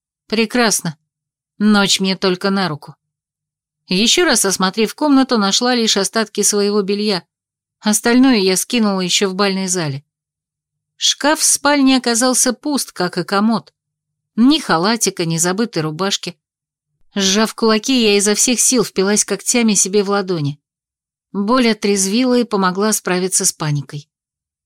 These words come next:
У меня есть покрывало и простыни. И даже две наволочки. Целый гардероб, если подумать. Ведь далеко я голышом не убегу и мгновенно привлеку внимание своим видом. Дверь неприступна.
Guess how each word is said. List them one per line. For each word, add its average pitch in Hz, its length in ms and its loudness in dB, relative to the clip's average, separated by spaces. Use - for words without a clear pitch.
У 214 120 2
меня 226 340 6
есть 208 320 2
покрывало 180 720 -2
и 220 240 -4
простыни. 165 680 -4
И 277 200 0
даже 240 360 2
две 208 220 2
наволочки. 156 640 -4
Целый 277 400 2
гардероб, 240 560 2
если 160 300 -2
подумать. 165 580 -6
Ведь 202 240 0
далеко 226 360 0
я 220 140 4
голышом 208 480 2
не 202 120 0
убегу 214 400 0
и 185 80 4
мгновенно 175 600 0
привлеку 180 500 -2
внимание 208 520 0
своим 175 380 -2
видом. 160 340 -6
Дверь 180 480 -2
неприступна. 156 720 -4